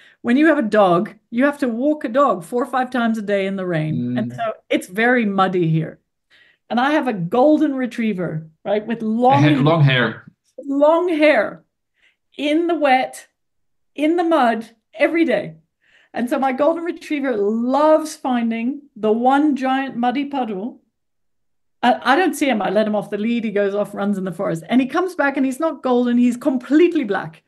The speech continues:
Speaker 1: And I look at this and I go, you know, "Thank you, Grace, God, the divine, for helping work on my acceptance and non-oppositional way of viewing life." And some days I shout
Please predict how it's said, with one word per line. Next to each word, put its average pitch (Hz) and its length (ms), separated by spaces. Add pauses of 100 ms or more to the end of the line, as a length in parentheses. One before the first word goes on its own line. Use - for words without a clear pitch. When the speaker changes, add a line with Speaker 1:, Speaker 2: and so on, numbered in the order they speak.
(960)
Speaker 1:
And 277 160
I 285 120
look 294 320
at - 120
this 285 320 (100)
and 247 140
I 262 100
go, 247 580 (260)
you 262 120
know, 226 300
"Thank 240 280
you, 277 120
Grace, 220 380
God, 185 340
the 214 60
divine, 185 560 (140)
for - 240
helping 285 540
work 247 400 (100)
on 233 160
my 233 220
acceptance 262 880 (160)
and 240 200
non-oppositional 269 1120
way 226 200
of 220 140
viewing 214 340
life." 202 240 (640)
And 247 140
some 311 200
days 302 220
I 214 140
shout 311 720